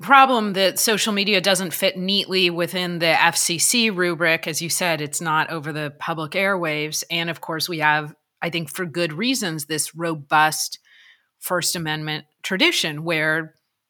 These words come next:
as you said, again, this is not about protecting speech we agree with. And in fact, it is about protecting speech that's critical of the government. But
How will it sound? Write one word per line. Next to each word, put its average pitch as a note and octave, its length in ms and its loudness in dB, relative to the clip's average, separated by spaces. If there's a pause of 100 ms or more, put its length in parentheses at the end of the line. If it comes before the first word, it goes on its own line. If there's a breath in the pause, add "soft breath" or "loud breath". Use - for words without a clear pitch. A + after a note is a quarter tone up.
(280)
as E3 160 -2
you F3 80 -6
said, D3+ 280 0
again, F3 440 0
this E3+ 180 -2
is D#3+ 160 -4
not F3+ 260 6
about D#3 360 0
protecting D#3 400 -4
speech D3 360 -8
we D3+ 120 -8
agree A3 240 0
with. G#3+ 180 -2
And G#3 120 0
in A#3 120 0
fact, A#3+ 320 4
it A#3 140 -2
is D#4 180 0
about E3 460 2 (340)
protecting F3+ 680 -2
speech - 440 -6
that's D3 160 -8
critical E3 520 -8
of C#3 120 -10
the D#3+ 80 -10
government. G3 560 2 (400 loud breath)
But A3 380 6